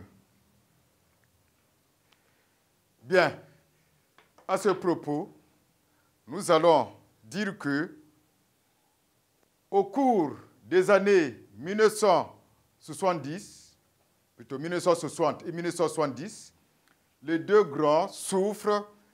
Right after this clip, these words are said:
des difficultés socio-économiques, dues principalement à la course aux armements. Donc, les U S A,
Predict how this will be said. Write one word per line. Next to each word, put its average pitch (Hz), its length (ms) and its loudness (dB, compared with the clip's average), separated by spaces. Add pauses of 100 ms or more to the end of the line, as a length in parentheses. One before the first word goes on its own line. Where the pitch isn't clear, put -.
(200)
des 151 120 0
difficultés 160 1160 -2 (400)
socio-économiques, 151 1600 -6 (840)
dues 214 300 -4 (180)
principalement 160 1120 -4 (720)
à 143 140 -6
la 139 120 -2
course 151 640 -6 (720)
aux 170 220 0
armements. 123 520 0 (880)
Donc, 196 280 4 (340)
les 175 300 -4
U - 60 -4
S 180 200 -2
A, 147 320 -4